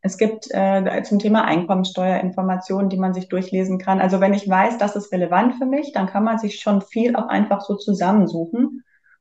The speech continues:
und dann Stück für Stück da reinwachsen. Also ich, ich kenn viele, die einfach wahnsinnig Angst haben, dann was falsch zu machen oder einfach,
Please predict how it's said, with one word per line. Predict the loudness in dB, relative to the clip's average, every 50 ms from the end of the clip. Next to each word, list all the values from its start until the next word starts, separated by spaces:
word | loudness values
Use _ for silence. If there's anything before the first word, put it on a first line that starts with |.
| _ _
und | 0 2 4 4 2 4 4
dann | 2 2 2
Stück | 0 0 -2 -2 -2 -2
für | -4 -4
Stück | -4 -2 -4 -6 -6 -8 -16 -20 -20 -12 -4
da | -2 -2 0
reinwachsen. | 0 2 2 2 2 0 -2 -6 -12 -14 -12 -8 -6 -6
Also | -4 -4 -4
ich, | -6 -8 -12 _ _ _ _ _ -20 -20 _ _ _ _ _ _
ich | _ -2
kenn | 0 2 2
viele, | 2 2 2 2 4 2
die | 2 2
einfach | 0 0 0 0 -2 -2 -2 -2
wahnsinnig | 0 2 2 4 6 6 4 4 2 -2 -2
Angst | -2 0 0 -2 0
haben, | 0 2 2 2
dann | 4 2 2
was | 2 0 -2 0
falsch | 2 2 2 0 -2 -10
zu | -12 -14 -14 -14
machen | -14 -16 _ -14 -12 -12 -10
oder | -8 -8 -6 -6
einfach, | -4 -6 -6 -4 -4 -6